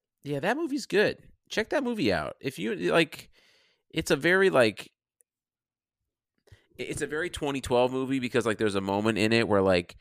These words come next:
there's a full-blown cutout of Barack Obama,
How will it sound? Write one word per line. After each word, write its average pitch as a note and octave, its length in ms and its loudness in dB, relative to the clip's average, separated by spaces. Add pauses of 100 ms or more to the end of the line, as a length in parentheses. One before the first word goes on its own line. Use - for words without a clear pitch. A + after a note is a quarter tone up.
(400)
there's G2+ 160 0
a F2+ 80 6
full-blown G#2 560 2
cutout F#2+ 600 4
of F2 200 -4
Barack F2 300 2
Obama, F#2 640 0